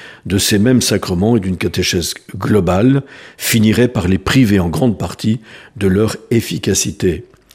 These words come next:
Le rôle de l'évangélisation est précisément d'éduquer tellement dans la foi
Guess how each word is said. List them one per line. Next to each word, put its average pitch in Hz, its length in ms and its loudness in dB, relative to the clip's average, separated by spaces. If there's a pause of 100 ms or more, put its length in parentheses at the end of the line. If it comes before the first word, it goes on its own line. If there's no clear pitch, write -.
(160)
Le - 140 0
rôle 120 340 4
de 185 80 2
l'évangélisation 107 920 0 (340)
est - 100 0
précisément 107 640 2
d'éduquer 127 540 2
tellement 156 460 2
dans 107 140 4
la 98 120 4
foi 190 400 2